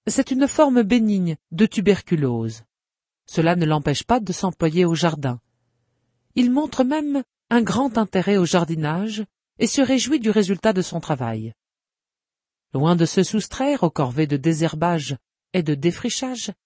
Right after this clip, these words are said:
il s'y adonne avec prédilection. Le dix-neuf décembre mille neuf cent soixante-deux, la communauté organise une fête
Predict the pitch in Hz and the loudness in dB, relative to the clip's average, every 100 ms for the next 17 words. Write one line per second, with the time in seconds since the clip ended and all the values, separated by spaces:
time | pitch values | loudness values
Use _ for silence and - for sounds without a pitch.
0 | _ _ _ - - - 240 185 185 180 | _ _ _ -4 0 2 2 4 2 2
1 | 165 180 - 185 170 160 151 - 135 123 | 0 -2 -2 -2 0 0 -2 -6 -8 -8
2 | _ _ _ _ _ _ _ _ _ _ | _ _ _ _ _ _ _ _ _ _
3 | _ 202 180 240 240 220 156 196 - 269 | _ -2 0 2 2 2 2 -2 -2 -6
4 | 269 196 170 226 220 185 151 143 143 190 | -2 0 0 -2 -4 -4 -4 -6 -4 -4
5 | 269 _ _ _ _ - 208 - 254 226 | -6 _ _ _ _ -2 -2 0 0 0
6 | 226 - 294 190 175 170 180 226 190 - | 0 0 0 0 0 -2 -2 -4 -4 -6
7 | - 254 247 - 131 - _ | -4 -4 -4 -4 -8 -10 _